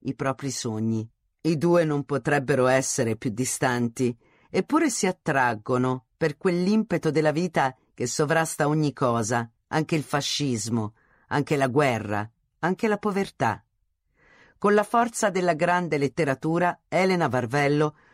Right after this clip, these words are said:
costruisce un romanzo struggente, il racconto di un amore insieme un affresco di voci, di storie e destini, un confronto serrato con la memoria e i non detti, e ci regala personaggi indimenticabili,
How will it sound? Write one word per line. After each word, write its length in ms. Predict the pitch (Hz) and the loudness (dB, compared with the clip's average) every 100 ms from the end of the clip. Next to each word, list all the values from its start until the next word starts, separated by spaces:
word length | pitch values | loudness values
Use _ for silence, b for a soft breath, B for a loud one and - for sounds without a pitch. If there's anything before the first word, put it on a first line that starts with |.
| b - | b -2
costruisce 640 | 202 190 233 240 233 226 | 0 2 2 2 2 0
un 140 | 190 165 | 0 2
romanzo 560 | 175 175 190 175 160 | 0 2 0 0 -2
struggente, 1040 | 151 - 156 139 - 120 113 113 131 117 b b b b | -2 -2 -2 -2 0 0 0 -2 -2 -2 b b b b
il 220 | - 180 | 0 2
racconto 520 | 185 - - 262 233 190 | 2 0 0 0 0 0
di 100 | 185 | 0
un 80 | |
amore 380 | 180 190 233 220 | 2 2 4 4
insieme 580 | 156 143 - 170 170 151 | 2 0 0 0 0 2
un 160 | 135 135 | 2 0
affresco 540 | 131 151 156 - 151 | 0 -2 -2 -2 -4
di 100 | 127 | -2
voci, 640 | 123 147 117 - 113 107 - _ _ _ | 2 2 2 -2 -4 -6 -10 _ _ _
di 200 | 123 139 | -4 -4
storie 720 | - 165 151 131 120 120 117 - | -2 2 2 2 2 0 -2 -4
e 120 | 139 | -2
destini, 720 | 143 135 - 131 127 123 135 b b b b | -2 -4 -4 0 2 2 0 b b b b
un 140 | 160 175 | -2 0
confronto 680 | 196 180 - 208 196 180 160 | 2 0 0 0 0 -2 -2
serrato 880 | - 156 147 165 143 120 123 113 113 | 0 0 0 0 0 -2 -4 -6 -6
con 180 | 131 135 | -4 0
la 100 | 143 | 2
memoria 720 | 147 156 147 135 135 131 - | 2 4 4 2 0 0 -2
e 160 | 147 143 | 2 4
i 80 | |
non 360 | 135 147 143 127 | 4 2 2 0
detti, 540 | 120 113 113 - 131 b b b b | 0 -2 -4 -4 -4 b b b b
e 160 | - 165 | -4 -2
ci 180 | - 196 | 0 0
regala 380 | 180 185 185 170 | 2 2 0 0
personaggi 760 | 175 - 165 160 160 - 156 | -2 -2 0 0 0 -2 0
indimenticabili, 1160 | 175 170 175 170 156 170 151 117 113 120 113 | 0 0 -2 -2 -4 -4 -2 0 0 0 -2